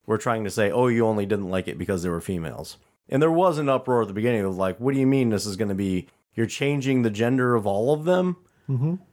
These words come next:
Speaker 1: But I don't think that's why it was a disliked movie. I, and maybe I'm wrong. And I, I'm sure,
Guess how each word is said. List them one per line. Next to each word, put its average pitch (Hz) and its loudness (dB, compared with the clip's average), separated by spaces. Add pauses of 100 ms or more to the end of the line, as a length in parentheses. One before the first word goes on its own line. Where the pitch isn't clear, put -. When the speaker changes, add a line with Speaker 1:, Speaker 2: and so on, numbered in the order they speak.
(300)
Speaker 1:
But 123 2
I 117 4
don't 120 2
think 113 0
that's 101 2
why 104 4
it 92 0
was 90 -2
a 90 -2
disliked 85 -2
movie. 80 -4 (640)
I, 135 0
and 160 2
maybe 131 4
I'm 113 2
wrong. 87 0 (260)
And 120 -2
I, 143 0
I'm 156 0
sure, 127 2